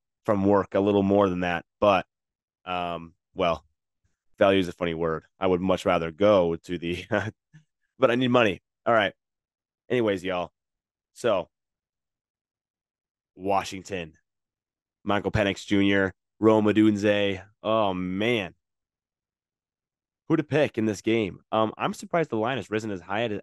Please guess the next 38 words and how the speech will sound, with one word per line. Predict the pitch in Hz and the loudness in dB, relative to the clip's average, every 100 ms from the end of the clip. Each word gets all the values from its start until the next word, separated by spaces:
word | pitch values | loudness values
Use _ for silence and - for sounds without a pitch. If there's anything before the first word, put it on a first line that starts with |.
| 101 | -10
as | 98 | -10
high | - 107 | -2 0
as | 135 101 | 0 0
it | |
is. | 107 85 - _ _ _ _ _ - | 0 -2 -8 _ _ _ _ _ 4
Oregon, | 147 170 156 | 6 6 2
to | - | -2
me, | 113 101 90 90 _ _ _ | -4 -2 -4 -8 _ _ _
the | 113 | -4
entire | 117 113 180 165 | -2 -2 0 0
year, | 92 85 82 | -2 -6 -8
I | 101 | -6
mean, | 104 | -4
we've | 117 | -2
been | 123 | -4
saying | 117 117 | -4 -6
this | 113 | -6
entire | 110 117 113 | -6 -4 -2
year, | 107 - | -4 -4
looks | 127 160 - | -4 -4 -2
better | 117 107 | 0 0
than | 101 | -2
Washington. | 85 - - 90 | -4 -10 -20 -8
They've | 104 | 0
always | 117 127 | 2 2
looked | 101 113 - | 2 -2 0
better. | 95 78 - _ _ _ _ | -2 -4 -16 _ _ _ _
Um, | 101 98 95 - _ | -2 0 -2 -8 _
and | 110 120 | -2 0
even | 147 143 | 2 2
in | 135 | 0
the | |
game | 107 123 160 110 - - | -2 0 0 -2 -6 -12
against | 110 _ 151 151 - - | -14 _ -4 -4 -10 -20
Washington, | - 127 139 113 - 85 _ _ _ _ _ _ _ _ _ | -12 -10 -8 -10 -12 -20 _ _ _ _ _ _ _ _ _
Oregon | 117 139 139 143 127 101 | 6 6 6 6 4 4
looked | 113 117 _ _ _ _ | 4 2 _ _ _ _
better. | - 117 120 82 | -8 -4 -4 -4